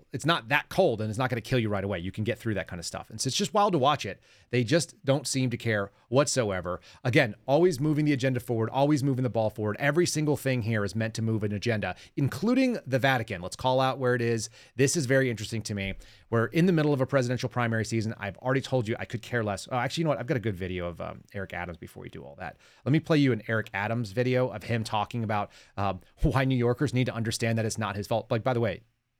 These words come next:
if you sign on for the policies, I'm pretty sure it's your fault, bro. But here we go. Let's play Eric Adams 'cause I did wanna play this. It's worth hearing. I just like hearing him talk and make defenses of his policies that are so garbage, but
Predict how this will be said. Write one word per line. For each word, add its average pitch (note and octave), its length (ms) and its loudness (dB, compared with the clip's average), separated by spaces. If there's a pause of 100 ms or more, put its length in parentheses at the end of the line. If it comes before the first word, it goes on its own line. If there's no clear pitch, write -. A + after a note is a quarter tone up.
(400)
if G2 160 -6
you D3 160 0
sign B2 280 0
on A2+ 100 -2
for G#2 80 -10
the F2+ 80 -14
policies, - 420 -8
I'm - 100 -20
pretty G2+ 180 -8
sure - 140 -8
it's - 100 -12
your - 60 -20
fault, - 220 -16
bro. - 200 -12 (320)
But B2 100 2
here D3 100 8
we D3 60 4
go. A#2 80 4
Let's B2+ 140 0
play D#3 160 4
Eric B2+ 240 2
Adams A2+ 240 0
'cause G#2+ 100 -4
I A2 40 0
did A2+ 120 -2
wanna A2 140 -2
play G2+ 160 -2
this. G2 180 -4
It's G#2 100 -10
worth A#2+ 180 2
hearing. G#2+ 200 -2 (260)
I - 60 4
just F3+ 160 4
like C#3+ 120 6
hearing C3 240 2
him A2+ 100 0
talk G#2+ 300 -2
and G#2+ 60 -4
make G#2 140 -4
defenses G2+ 380 -6
of G2 80 -4
his G2 80 -6
policies F#2+ 420 -4
that F#2 80 -6
are F2+ 40 -10
so G2+ 140 -6
garbage, F2+ 400 -4
but F#2 140 -10